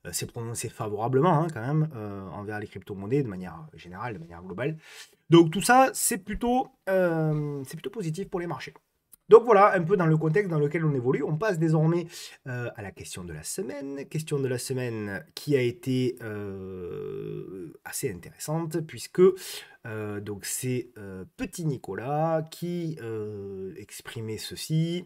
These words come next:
Donc, euh, voilà, un tout jeune, hein, dans l'investissement. Je, je passe,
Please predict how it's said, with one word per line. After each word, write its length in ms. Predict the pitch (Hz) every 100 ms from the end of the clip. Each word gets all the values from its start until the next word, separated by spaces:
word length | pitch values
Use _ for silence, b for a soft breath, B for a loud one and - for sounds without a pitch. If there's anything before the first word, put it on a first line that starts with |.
| - -
Donc, 280 | 107 92
euh, 120 | 101 95
voilà, 220 | 87 90
un 160 | 85 85
tout 160 | 117 107
jeune, 180 | 120
hein, 120 | 98 123
dans 100 | 107
l'investissement. 840 | 101 98 - 90 98 117 135 135
Je, 120 | 107 117
je 120 | 107
passe, 340 | 113 113 -